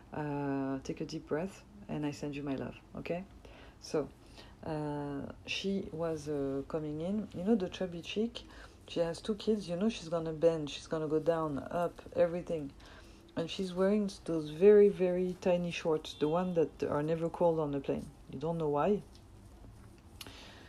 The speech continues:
Bon, would I wear the shorts after just having a baby like this? I don't know, but we're not gonna judge. I just want her to be happy. At this point, uh, she's in the plane and she's complaining because she had asked for a window seat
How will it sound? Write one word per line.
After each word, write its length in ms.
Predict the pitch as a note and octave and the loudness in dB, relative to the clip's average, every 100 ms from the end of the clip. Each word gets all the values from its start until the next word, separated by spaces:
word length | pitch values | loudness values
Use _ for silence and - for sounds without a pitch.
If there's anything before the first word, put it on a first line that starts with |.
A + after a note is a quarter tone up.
| - - | -18 -4
Bon, 180 | D#3 C#3 | 0 0
would 220 | - E3 E3+ | -2 6 8
I 100 | E3 | 8
wear 200 | F3 F3+ | 6 2
the 120 | D#3+ | 0
shorts 560 | - F3 D#3+ - - - - | 0 2 2 -4 -12 -16 -12
after 260 | D3 - D#3 | -10 -4 -4
just 200 | D#3+ D#3+ | -4 -2
having 260 | E3+ D#3+ D#3+ | -2 -2 -2
a 40 | |
baby 280 | D3 D#3 D3+ | -2 0 2
like 180 | C#3 C#3 | 2 0
this? 200 | C#3 - | -4 -4
I 120 | D3+ | -2
don't 160 | D3+ D3+ | -2 0
know, 140 | E3+ | 0
but 240 | G#3+ D#3+ - | 0 -2 -4
we're 80 | |
not 180 | D3+ E3 | -4 -2
gonna 220 | D#3+ D3+ | -4 -4
judge. 360 | C#3+ C3 B2 - C3+ | -2 -2 -4 -6 -8
I 60 | |
just 260 | C#3 C#3+ - | -6 -6 -6
want 140 | D3+ | -4
her 140 | D3+ D3 | -4 -4
to 80 | |
be 120 | C#3 C#3+ | -2 -4
happy. 480 | C#3+ C#3 E3+ F#3+ A#3 - - - - | -4 -6 -4 -6 -6 -14 -20 -18 -8
At 160 | D#3 | -6
this 160 | C#3+ E3+ | -6 -4
point, 360 | - F3 E3+ D3+ | 2 2 0 -6
uh, 140 | C#3 | -6
she's 240 | A#2+ F3 | -8 -8
in 140 | D#3+ D#3+ | -6 -4
the 80 | D3 | -4
plane 320 | E3 E3+ G#3 | 0 0 0
and 100 | E3 | -4
she's 180 | - - | -8 -8
complaining 600 | F3 D#3+ E3 D#3 G3 G#3 | -6 -4 -4 -2 -2 -2
because 240 | E3 D#3 | -2 -6
she 140 | D#3+ | -4
had 120 | D#3+ D#3+ | -4 -2
asked 300 | - E3+ - | -2 -6 -4
for 100 | D#3 | -4
a 80 | |
window 720 | C#3+ E3 E3 E3 D#3 D3+ D3 | -2 -4 0 2 2 0 -4
seat 400 | C#3+ - A#3+ - | -6 -10 -12 -12